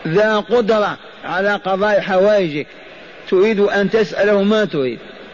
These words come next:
تسلم عليه، السلام عليك فلان، وتتحدث معه وأنت ذاهل في بيتك وسوقك وكذا، يندي شيء هذا ما له، انتبه،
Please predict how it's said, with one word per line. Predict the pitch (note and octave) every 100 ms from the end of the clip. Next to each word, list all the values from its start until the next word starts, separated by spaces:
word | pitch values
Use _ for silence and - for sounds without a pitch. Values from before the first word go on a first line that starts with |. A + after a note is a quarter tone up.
| - - - - - - - -
تسلم | F#3+ - A3 G#3+ G#3 F#3+
عليه، | G#3 G#3+ G3
السلام | - G3+ G#3 G3+
عليك | F#3 G3+ G#3 G3+ G3+
فلان، | F3 G3+ G#3+ G3+
وتتحدث | F#3+ G3 F#3+ E3 G#3 G3
معه | F#3 G3 G3+ G#3 G#3+ F#3 - -
وأنت | F#3 F3+ F#3+ F#3+ D#3+
ذاهل | F3 D#3 C#3+ C#3+ C#3+ C#3+ C#3+ C3+ B2 B2 A2 - - -
في | - D#3+ D3+
بيتك | C3 D#3 D#3 - D3+
وسوقك | D3+ D3+ D3+ C#3+ D#3 D#3 C#3+ D3 D#3
وكذا، | D#3 D3+ D3 E3+ D#3 - -
يندي | F3 A3 G3 F#3+
شيء | F3 G#3 G3+ E3+
هذا | E3+ F3 E3+ - - - - - -
ما | F3+ G#3+
له، | G3+ F#3 D#3+ D3+ - - - - - - - G3+
انتبه، | A3+ - B3 A#3